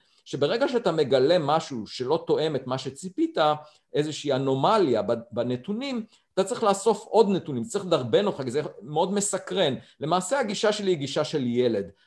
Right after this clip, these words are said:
אני רוצה ללמוד על היקום, אני לא מניח שאני יודע את האמת מראש,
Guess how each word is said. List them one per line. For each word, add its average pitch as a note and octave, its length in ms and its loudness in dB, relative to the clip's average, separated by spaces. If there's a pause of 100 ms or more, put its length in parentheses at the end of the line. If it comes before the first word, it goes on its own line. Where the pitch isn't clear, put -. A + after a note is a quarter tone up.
אני F#3 140 0
רוצה A#3+ 220 4
ללמוד E3+ 400 0
על F#3+ 100 2
היקום, C#3+ 340 2
אני D3+ 120 -4
לא E3 100 2
מניח F3+ 420 2
שאני C3 220 -4
יודע B2+ 280 2
את C#3+ 120 -2
האמת B2 360 -2
מראש, A2 540 -2